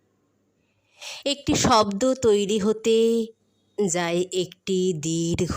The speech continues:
যন্ত্রণার বছর, আর একটি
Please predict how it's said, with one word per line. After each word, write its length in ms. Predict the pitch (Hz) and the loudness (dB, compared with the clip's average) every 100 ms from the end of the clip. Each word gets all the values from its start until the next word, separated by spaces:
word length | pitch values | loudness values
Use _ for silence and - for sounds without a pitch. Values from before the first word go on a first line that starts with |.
| 180 | -4
যন্ত্রণার 760 | 151 135 139 139 160 139 147 147 | -2 -4 -4 -2 -2 -2 -4 -6
বছর, 680 | 131 135 - - 156 131 131 - - - _ _ _ _ _ _ _ _ _ _ _ _ _ _ _ _ _ _ 170 | -8 -10 -8 -8 -6 -6 -8 -16 -20 -20 _ _ _ _ _ _ _ _ _ _ _ _ _ _ _ _ _ _ -6
আর 120 | 147 | -4
একটি 260 | 147 - | -4 -6